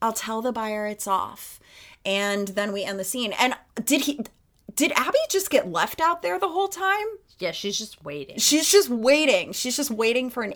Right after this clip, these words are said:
Speaker 1: indeterminate amount of time because they never wrapped that up. Okay, all right. So then we,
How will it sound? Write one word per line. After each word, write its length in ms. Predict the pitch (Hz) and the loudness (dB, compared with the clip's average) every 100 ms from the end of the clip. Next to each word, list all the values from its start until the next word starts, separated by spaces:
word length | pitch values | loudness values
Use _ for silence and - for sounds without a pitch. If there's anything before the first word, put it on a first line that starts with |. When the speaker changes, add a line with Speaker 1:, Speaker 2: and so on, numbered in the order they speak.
| - | -2
Speaker 1:
indeterminate 680 | 226 262 269 233 208 208 | 0 0 -2 -4 -4 -4
amount 280 | 190 180 165 | -2 -2 -4
of 80 | 160 | -8
time 340 | - 160 160 | -6 -6 -6
because 240 | 196 214 208 | -4 -2 -2
they 140 | 277 | -2
never 280 | 440 311 254 | -2 2 4
wrapped 260 | 233 196 - | 4 2 0
that 200 | 196 180 | 0 0
up. 160 | 156 - | -2 2
Okay, 320 | 233 233 165 - | 4 4 4 4
all 80 | 214 | 6
right. 220 | 202 175 | 6 2
So 180 | - 226 | 0 4
then 260 | 233 302 | 4 4
we, 360 | 359 311 285 | 2 2 2